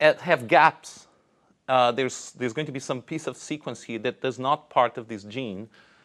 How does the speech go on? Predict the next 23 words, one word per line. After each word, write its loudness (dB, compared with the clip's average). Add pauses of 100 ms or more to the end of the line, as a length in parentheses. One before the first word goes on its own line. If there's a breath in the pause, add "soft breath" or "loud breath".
which -12
is -12
called -4
an -4
intron. -8
So -6
there's, -4 (120)
this -2
organization 2
is -8
very -2
complex -4
and -12
very, -4 (240 soft breath)
you -12
know, -4
evolutionarily, -6 (440 soft breath)
uh, 2 (180)
its -18
role 2
is, -12
you -10
know, -8